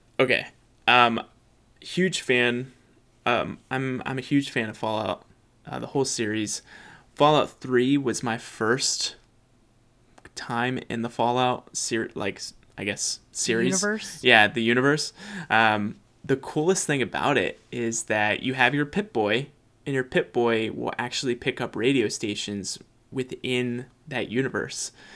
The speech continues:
Speaker 1: And so, like, this is post-apocalyptic, and basically there are people that have taken over the radio stations and have started or kept playing music. So, uh,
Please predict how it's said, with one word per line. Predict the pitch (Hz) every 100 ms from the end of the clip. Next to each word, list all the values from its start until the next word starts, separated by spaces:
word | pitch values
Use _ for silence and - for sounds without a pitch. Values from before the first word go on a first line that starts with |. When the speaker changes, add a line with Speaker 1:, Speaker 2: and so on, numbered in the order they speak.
| - -
Speaker 1:
And | 120 120
so, | 143 127 123 113 -
like, | 120 -
this | 110 120
is | 127 120
post-apocalyptic, | 135 135 - 147 143 123 117 117 110 - - - - -
and | -
basically | 120 123 - 131 120 117 117 - -
there | 120 123
are | 82 113 117
people | 113 135 135 117 113 107 -
that | 95 -
have | 135 107 -
taken | 113 123
over | 120 117
the | 110
radio | 113 147 123
stations | 117 104 101 113 92 101 - -
and | 113 117
have | 123 113 117 - _
started | - - - 120 120 - -
or | 117
kept | - 107 -
playing | - 160 175 101 - _
music. | 85 92 - - - - - -
So, | 131 117 117 117 -
uh, | 120 117 113